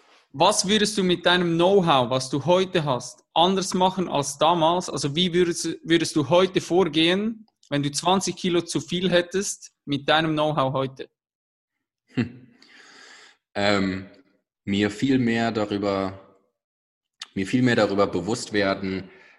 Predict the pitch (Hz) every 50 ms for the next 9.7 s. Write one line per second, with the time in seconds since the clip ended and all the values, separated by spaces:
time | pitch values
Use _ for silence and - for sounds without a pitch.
0 | _ _ - 90 87 87 90 87 87 87 85 82 - - - - - - - -
1 | - - - - - - _ _ _ _ _ _ _ _ _ _ _ _ _ _
2 | _ _ _ _ _ _ _ _ _ _ _ _ _ 101 95 92 95 - 107 107
3 | 120 117 78 104 107 107 107 95 - 95 92 92 87 - - - 107 - 104 98
4 | 90 87 98 113 123 113 101 - 90 101 101 85 76 - - - 90 85 85 -
5 | - - 90 95 110 127 151 170 165 - - _ _ _ _ _ _ _ _ _
6 | _ - 98 92 - - 101 104 104 107 101 95 90 87 87 - - 92 - -
7 | - - 139 135 - - - - 135 139 143 - - - _ _ _ _ _ _
8 | _ _ _ _ _ _ _ _ _ _ _ _ _ _ - - 87 95 - 107
9 | - 98 101 98 107 95 - 95 92 92 90 90 90